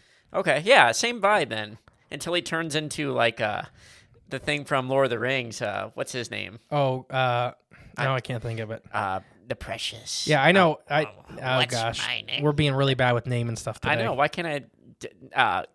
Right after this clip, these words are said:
Speaker 1: uh, it's on the tip of my tongue.
Speaker 2: But yeah, so brownies are one we brought here. You ready for the next one? And my last one for this little list.
Speaker 1: Yeah.
Speaker 2: The Tomatra. The
Speaker 1: Okay.
Speaker 2: Tomatra. I think I'm saying it right. It's Finnish.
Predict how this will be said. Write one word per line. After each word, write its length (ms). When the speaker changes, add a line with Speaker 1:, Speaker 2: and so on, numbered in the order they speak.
Speaker 1:
uh, 240
it's 160
on 120
the 80
tip 200
of 40
my 120
tongue. 300
Speaker 2:
But 120
yeah, 240
so 180
brownies 600
are 260
one 300
we 100
brought 300
here. 200
You 120
ready 120
for 100
the 60
next 220
one? 160
And 140
my 120
last 340
one 120
for 120
this 220
little 180
list. 360
Speaker 1:
Yeah. 300
Speaker 2:
The 340
Tomatra. 600
The 80
Speaker 1:
Okay. 140
Speaker 2:
Tomatra. 540
I 120
think 200
I'm 60
saying 200
it 80
right. 340
It's 140
Finnish. 540